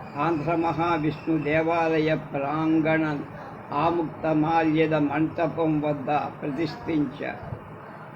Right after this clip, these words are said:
ఆ, ఆ సమయంలో ఆకాశవాణి ఆ దంపతులతో ప్రత్యేక ఇంటర్వ్యూ తీసుకోవలసిందిగా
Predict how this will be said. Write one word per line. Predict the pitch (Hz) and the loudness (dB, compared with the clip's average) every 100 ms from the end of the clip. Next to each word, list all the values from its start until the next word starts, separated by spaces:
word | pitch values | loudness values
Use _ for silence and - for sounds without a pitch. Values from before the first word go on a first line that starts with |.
| - - - - | -16 -14 -12 -4
ఆ, | 143 156 156 151 - 175 139 107 - - - - - - - | 0 2 0 -2 -6 -4 -4 -8 -12 -14 -16 -18 -18 -16 -6
ఆ | 151 156 | 0 2
సమయంలో | 151 147 165 165 160 170 165 | 2 2 4 4 4 4 2
ఆకాశవాణి | 135 156 160 165 170 151 165 160 160 143 - - - - - | 2 0 2 4 6 4 2 2 0 -2 -10 -14 -14 -12 -2
ఆ | 156 | 0
దంపతులతో | 139 143 156 - 175 175 165 151 165 165 | 0 2 2 2 0 2 2 2 4 2
ప్రత్యేక | 135 147 - 175 170 165 | 2 -4 0 2 2 2
ఇంటర్వ్యూ | 160 147 151 165 160 160 165 | 4 4 4 2 2 2 2
తీసుకోవలసిందిగా | 160 165 156 - 160 165 160 160 160 160 156 156 147 | 0 -2 -2 0 2 2 2 0 2 2 2 2 -2